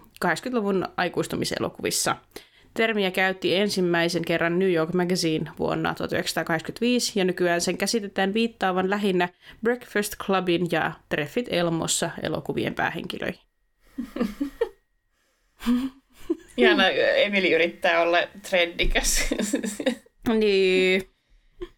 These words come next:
Speaker 1: Kartalla.
Speaker 2: Toisaalta ei se ihan supervanha viittaus oo, mutta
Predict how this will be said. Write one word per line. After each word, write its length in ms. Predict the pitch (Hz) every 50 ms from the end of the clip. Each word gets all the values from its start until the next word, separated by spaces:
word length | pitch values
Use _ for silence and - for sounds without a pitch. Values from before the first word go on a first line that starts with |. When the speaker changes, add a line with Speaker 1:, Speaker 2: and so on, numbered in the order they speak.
| _ _ _ _ _ _ _ _ _ _ _ _ _ _ - - 226 214 202 202 202
Speaker 1:
Kartalla. 560 | 208 - 196 208 190 180 160 143 151 156 156 - - _ _ _ _ _ _ _ _ - - - - -
Speaker 2:
Toisaalta 320 | - 240 247 294 339 -
ei 140 | - 262 269
se 100 | 277 254
ihan 180 | 226 277 277 262
supervanha 640 | 262 311 349 - - - - 170 190 208 196 175 - -
viittaus 540 | 175 180 175 170 - - 170 170 185 202 202 -
oo, 360 | - 170 175 175 170 180 - - _ _ - - -
mutta 640 | 190 196 208 202 208 - - - 185 180 170 -